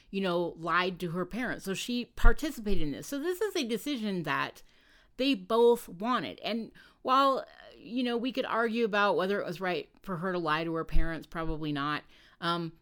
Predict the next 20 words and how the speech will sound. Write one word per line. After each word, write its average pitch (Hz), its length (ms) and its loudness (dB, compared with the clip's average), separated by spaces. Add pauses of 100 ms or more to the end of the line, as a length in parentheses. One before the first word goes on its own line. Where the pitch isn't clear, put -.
but 254 120 0
at 233 100 -6
the 240 80 -10
same 294 280 0
time, 226 520 -4 (400)
at, - 180 -8
you 226 80 -8
know, 196 120 -4
at 175 140 -4
what 269 240 0
point 285 280 -2
in - 40 -10
time 180 540 -6 (400)
do 208 160 -4
young 208 360 0
people 208 380 -2
begin 180 360 -4
to 180 60 -4
have 165 380 -4 (140)
the, 160 180 -8